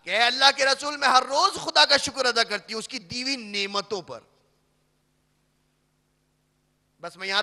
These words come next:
थोड़ी देर के लिए अपनी खवातीन, अपनी माए बहनों को मुखातिब करके कहूंगा कि बताओ, आज तक तुमने ये कहा कि तुम्हें खुदा ने कितनी नेमतें दी हैं?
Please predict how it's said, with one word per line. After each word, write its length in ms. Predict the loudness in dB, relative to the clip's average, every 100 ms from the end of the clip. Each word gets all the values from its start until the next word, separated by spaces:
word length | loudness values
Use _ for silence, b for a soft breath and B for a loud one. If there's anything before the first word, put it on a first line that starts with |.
| -2
थोड़ी 300 | -4 -2 0
देर 180 | 0 0
के 120 | 2
लिए 100 | 2
अपनी 260 | 2 2 -6
खवातीन, 420 | 0 2 2 0
अपनी 200 | -6 -6
माए 200 | -4 -2
बहनों 220 | -2 -8
को 100 | -10
मुखातिब 380 | -12 -10 -10 -12
करके 240 | -16 -18 -18
कहूंगा 380 | -20 -20 -20 _ _ _ _ _ _ _ _ _ _ _ _ _ _ -14
कि 40 | -8
बताओ, 320 | 0 4 4
आज 440 | 4 6 6 4 0
तक 240 | 0 -2
तुमने 280 | -8 -2 0
ये 80 | 2
कहा 260 | 6 8 8
कि 100 | 4
तुम्हें 240 | 0 0
खुदा 200 | 0 2 2
ने 80 | 0
कितनी 300 | -4 -6 -2
नेमतें 400 | -2 -2 -6 -8
दी 120 | -12
हैं? 240 | -18 -20